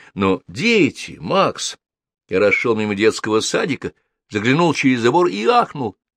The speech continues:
Спелая рожь с васильками. Как мне кажется, народ здесь удивительно честный. Правда, говорят, что пьют по праздникам зверски, но я пока ничего из ряда вон выходящего не видел. Любопытный факт.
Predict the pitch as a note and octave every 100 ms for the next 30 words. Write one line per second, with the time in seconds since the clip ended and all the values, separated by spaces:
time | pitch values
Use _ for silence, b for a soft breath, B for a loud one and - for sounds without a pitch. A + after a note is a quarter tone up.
0 | _ _ _ - - - C4 C4+ A#3 A3+
1 | G#3+ F#3+ F3+ D3+ - - - B2 - F#2+
2 | - A2+ F#2 _ _ _ _ _ _ _
3 | _ _ _ _ _ B2 B2 - A2+ A2+
4 | - G3+ F3 C#3+ - G#2 F#2 A2 F#2+ G2+
5 | - - G2 D3+ - A#2 - F#2 F2+ -
6 | G2 - _ _ _ _ - A2 F#2+ F2+
7 | F#2+ - G2+ F2 G2+ D3+ A3+ - F#2+ -
8 | F2+ D#2+ F2 - F2 E2 F2 E2 - -
9 | b b b b - F#3+ G#3+ F#3+ F#3+ F#3+
10 | F3 F#3 F#3 D#3+ E3+ E3+ E3 E3 C#3+ D#3+
11 | F3 - G#2 F#2 F2+ F2 D#2+ E2 _ _
12 | _ _ C#3+ E3 E3 F#3+ C4+ C4+ C4+ B3+
13 | - B2 -